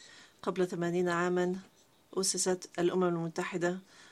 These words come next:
على أمل منع الحروب والدمار، ولئلا نكرر فظائع الحرب العالمية الثانية. وقفت دولتي بفخر وكانت من ضمن الدول المؤسسة، ووقعت على الميثاق الذي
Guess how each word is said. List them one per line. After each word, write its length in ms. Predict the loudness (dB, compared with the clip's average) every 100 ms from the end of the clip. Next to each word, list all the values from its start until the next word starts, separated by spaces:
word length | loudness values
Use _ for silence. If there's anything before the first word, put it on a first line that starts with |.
| -6
على 200 | -2 0
أمل 380 | 0 2 2 2
منع 340 | 2 0 -2 -6 -6
الحروب 500 | -8 -4 -2 -2 -4 -12 -4
والدمار، 520 | -2 0 -2 -2 -4 -8 _ -20 -20 -20 -20 _ _
ولئلا 500 | -2 0 0 2 2
نكرر 580 | 2 0 0 0 2 0
فظائع 600 | 0 0 0 0 -4 -4
الحرب 300 | -6 -4 -2
العالمية 540 | 0 0 -2 -2 -4
الثانية. 520 | -6 -8 -8 -6 -6 -8 -12 -20 -20 -20 -20 -20 -20 -20 -20 -10 0
وقفت 680 | 0 0 -2 -2 -2 -4
دولتي 680 | 0 2 2 2 2 2 0 -6
بفخر 840 | -4 -2 0 -4 -8 -8 -6 0 0
وكانت 500 | 2 0 0 0 -2
من 120 | 0
ضمن 200 | 2 2
الدول 440 | 6 6 6 4
المؤسسة، 720 | 0 -2 -2 -2 0 0 0
ووقعت 560 | 0 2 0 2 0 0
على 360 | -2 0 0 0
الميثاق 720 | 0 2 2 4 4 2 -2
الذي 500 | 0 2 4 4 4